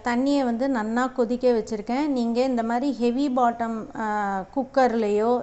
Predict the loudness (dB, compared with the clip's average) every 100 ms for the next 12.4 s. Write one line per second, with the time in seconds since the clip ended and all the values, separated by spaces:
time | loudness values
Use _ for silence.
0 | -4 -2 -2 0 0 0 0 -2 0 -2
1 | -2 -4 -2 -2 -2 -2 -2 -2 -6 -4
2 | -4 -2 -4 -4 -6 -6 -6 -6 -4 -2
3 | -2 -2 -4 -2 -2 -4 -4 -2 0 -2
4 | -2 -4 -8 -20 -12 4 4 4 4 4
5 | 4 -2 0 -2 -2 -6 -2 0 -2 -6
6 | -20 0 2 4 2 2 -2 -4 -8 -6
7 | -2 2 4 4 2 0 0 0 0 0
8 | 0 2 2 2 -2 -2 -2 -2 -2 2
9 | 4 6 4 2 0 -2 -6 -6 0 2
10 | 2 2 0 0 -2 -2 -4 -6 -6 -4
11 | -4 -2 -2 -2 -4 -2 -2 -2 -2 -4
12 | -4 -2 -4